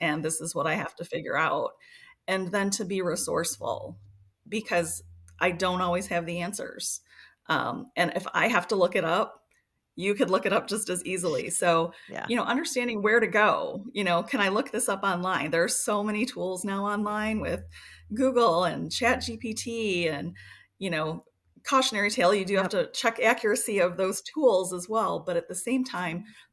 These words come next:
Speaker 1: there are so many resources at your fingertips, you know, dig into it, figure out what you can, and then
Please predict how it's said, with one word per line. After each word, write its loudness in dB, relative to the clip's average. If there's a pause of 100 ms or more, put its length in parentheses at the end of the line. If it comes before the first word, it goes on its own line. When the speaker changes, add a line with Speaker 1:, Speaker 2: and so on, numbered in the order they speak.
Speaker 1:
there 2
are 0
so -2
many -2 (120)
resources -4
at 2
your -6
fingertips, -4 (420)
you -6
know, 0 (560)
dig 4
into 0
it, 0
figure -2
out 4
what 2
you 0
can, 0
and 0
then 0